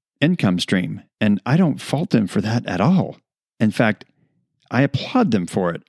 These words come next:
I think that it's the American way, certainly. But guess what? When we go to the movies,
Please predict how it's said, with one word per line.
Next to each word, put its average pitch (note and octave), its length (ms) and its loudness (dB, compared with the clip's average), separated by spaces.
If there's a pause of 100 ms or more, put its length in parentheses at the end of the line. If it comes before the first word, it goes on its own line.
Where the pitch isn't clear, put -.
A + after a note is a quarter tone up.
I A#2 80 0
think B2+ 220 0
that A#2+ 120 2
it's B2 200 -4
the B2+ 120 2
American B2+ 480 2
way, E3+ 300 0
certainly. - 540 -4 (720)
But B2 140 0
guess F#3 220 2
what? F3 300 0 (480)
When A2 160 0
we A#2 100 2
go C#3 120 4
to F#3+ 80 2
the G3+ 80 4
movies, A#2+ 600 2